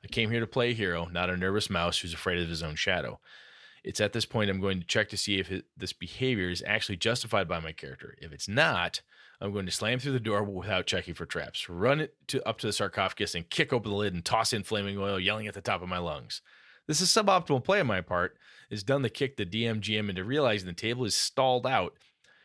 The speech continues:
and to ha-, and to have a hand in helping move the play forward. I guess this means I occasionally get called out as a Leroy Jenkins, but there's worse things.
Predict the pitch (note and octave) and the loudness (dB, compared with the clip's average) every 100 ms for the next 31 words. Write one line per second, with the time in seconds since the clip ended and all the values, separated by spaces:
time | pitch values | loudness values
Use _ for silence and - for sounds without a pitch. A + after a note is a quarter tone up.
0 | _ - F#2+ F2 F2+ G2+ - G2 F#2+ F2+ | _ -6 -2 0 0 0 0 -2 -2 -2
1 | F2+ G#2+ A2+ G2+ A2+ G2 F2 A2+ A#2 G#2+ | 0 0 0 0 0 -2 -2 0 0 -2
2 | G2 A#2 G#2+ F#2 G#2 G2 - F#2 D#2 - | -2 -2 -2 0 0 0 -2 -2 -4 -8
3 | - - F#2+ B2+ B2+ A2 A#2 A#2+ G#2 - | -16 -6 0 2 0 0 2 2 2 2
4 | D#3+ C3+ A#2 G#2+ - A#2 A#2 A2 - - | 4 4 2 0 2 2 4 2 0 2
5 | B2+ A#2 G#2+ G2 E2 G#2 A#2+ B2+ A2+ B2 | 4 2 0 0 -2 -2 2 2 4 2
6 | C#3+ F#2+ G#2+ - - - E4+ D#4 A2+ F#2 | 2 0 -2 -4 -6 -4 -2 0 0 0
7 | - E2+ E2+ - | 0 -2 -2 -6